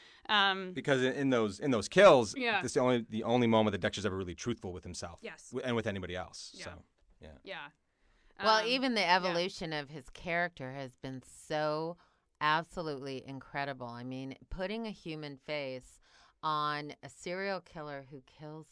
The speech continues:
Speaker 3: serial killers and making you like this man and really care about this man is fascinating,
Speaker 1: And,
Speaker 3: you
Speaker 1: and to the
Speaker 3: know?
Speaker 1: extreme credit of Michael Hall, like, we, I, I mean,
Speaker 2: Holy
Speaker 1: to
Speaker 2: smokes,
Speaker 1: watch
Speaker 2: yeah.
Speaker 1: his dailies is a,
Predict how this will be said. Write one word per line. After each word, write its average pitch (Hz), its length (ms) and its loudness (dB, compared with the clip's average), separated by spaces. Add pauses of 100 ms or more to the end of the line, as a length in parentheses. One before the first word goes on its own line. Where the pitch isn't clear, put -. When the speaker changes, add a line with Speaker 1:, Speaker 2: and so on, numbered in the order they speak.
Speaker 3:
serial 139 520 -12
killers 120 400 -16 (140)
and 139 120 -12
making 175 440 -10
you 147 180 -10
like 123 580 -14 (180)
this - 280 -12
man 127 540 -8 (340)
and 156 240 -8
really 202 360 -4
care 233 420 -4
about 143 380 -4
this 135 240 -12
man 131 540 -10
is 151 260 -8 (200)
fascinating, 170 800 -10
Speaker 1:
And, 294 200 0
Speaker 3:
you 285 100 -2
Speaker 1:
and 302 180 2
to 311 160 0
the 277 180 0
Speaker 3:
know? 254 60 -4
Speaker 1:
extreme 269 760 -4
credit 180 500 -4
of 185 160 -10
Michael 180 320 -8
Hall, 156 380 -12
like, 196 220 -10
we, 262 500 -8 (340)
I, - 260 -10
I - 20 -2
mean, - 200 2
Speaker 2:
Holy - 120 -6
Speaker 1:
to 285 60 -10
Speaker 2:
smokes, 220 160 -10
Speaker 1:
watch 339 420 6
Speaker 2:
yeah. 269 140 -6
Speaker 1:
his 240 140 -12
dailies 214 600 -10
is 202 160 -16
a, 180 220 -16